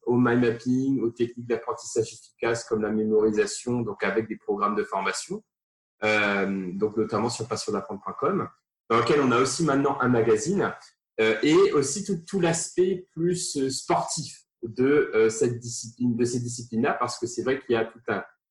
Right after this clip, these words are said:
un, il y a, il y a des sports du cerveau que j'ai découvert il y a,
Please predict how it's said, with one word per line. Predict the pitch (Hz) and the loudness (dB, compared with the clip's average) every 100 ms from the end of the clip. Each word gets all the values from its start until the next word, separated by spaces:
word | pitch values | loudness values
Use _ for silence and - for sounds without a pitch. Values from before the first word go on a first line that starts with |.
| _ | _
un, | 95 95 87 85 85 90 | -6 -4 -4 -8 -14 -14
il | - | -6
y | |
a, | 87 | -2
il | 101 | -2
y | |
a | - | -2
des | 104 | -8
sports | - 214 196 | 0 2 2
du | 165 | 0
cerveau | - 107 117 | 0 -2 -4
que | - | -8
j'ai | 101 | -10
découvert | 107 107 104 107 131 120 | -10 -10 -2 0 2 2
il | |
y | |
a, | 95 | -2